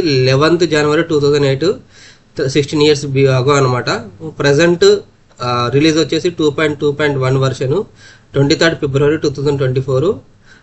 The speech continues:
So, ఫార్టీ డేస్ అగో, ఫార్టీ సిక్స్ డేస్ అగో, నలభై ఆరు రోజుల ముందు రిలీజ్ చేశారనమాట. దీనికన్నా ముందు release వచ్చేసి, previous release వచ్చేసి టూ పాయింట్ జీరో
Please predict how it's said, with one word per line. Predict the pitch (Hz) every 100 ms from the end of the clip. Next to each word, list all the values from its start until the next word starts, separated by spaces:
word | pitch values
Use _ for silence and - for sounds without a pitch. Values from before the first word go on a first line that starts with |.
| -
So, | 156
ఫార్టీ | 135 139 139
డేస్ | 143 139 -
అగో, | 123 131 165 - - -
ఫార్టీ | 123 127 131 147 139 -
సిక్స్ | 151 151 135
డేస్ | 135 156 151 131
అగో, | 127 131 - - - _ -
నలభై | 127 131 139
ఆరు | 139
రోజుల | 139 135
ముందు | 139 151 156
రిలీజ్ | 143 135
చేశారనమాట. | 131 131 120 110 107 - - _ _ _ _ _ _ -
దీనికన్నా | 131 147 165 175 165
ముందు | 165 165 160
release | 165 160
వచ్చేసి, | 151 165 190 214 269 - _ _ - - _ _ - - - -
previous | 147 160 165 156
release | 151 156 151
వచ్చేసి | 143 151 185 233 - - _ _ _ _
టూ | 160 165 170
పాయింట్ | 170 143
జీరో | 147 151